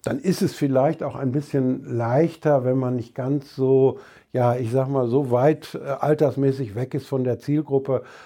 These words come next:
Also von daher ist es schon gut, wenn immer auch jüngere Leute sich dieses Aufgabenfeld schnappen und sagen, "Ich arbeite gerne mit Kindern und Jugendlichen und das muss Spaß machen." Und da muss ich meine, äh, eigenen Anteile auch in die Arbeit einbringen können. Und ich glaube,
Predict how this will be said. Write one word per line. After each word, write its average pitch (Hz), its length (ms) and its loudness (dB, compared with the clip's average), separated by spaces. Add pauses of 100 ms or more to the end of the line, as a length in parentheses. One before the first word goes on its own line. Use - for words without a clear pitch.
Also 131 180 -2
von 131 160 0
daher 135 200 6
ist 127 100 0
es 120 60 -8
schon 123 200 0
gut, 147 260 0
wenn 131 120 2
immer 139 360 0
auch 117 140 -2
jüngere 127 420 2
Leute 127 400 2
sich 127 200 -8
dieses 120 260 -8
Aufgabenfeld 127 840 -2 (340)
schnappen 139 420 0
und 123 160 2
sagen, 123 240 4
"Ich - 160 -2
arbeite 120 400 -4
gerne 113 340 -2
mit 123 200 0
Kindern 131 340 0
und 120 140 -2
Jugendlichen 127 540 0
und 123 60 -4
das 120 160 -6
muss 120 120 -6
Spaß - 380 -6
machen." 123 400 0 (260)
Und 120 80 -4
da 120 80 0
muss 135 180 0
ich 110 100 -10
meine, 160 680 4 (340)
äh, 127 400 4 (420)
eigenen 147 380 2
Anteile 143 520 -2
auch - 100 -8
in 151 140 -4
die 139 140 -2
Arbeit 135 340 -2
einbringen 120 500 -2
können. 117 280 0
Und 117 120 -2
ich 117 120 -14
glaube, 131 460 2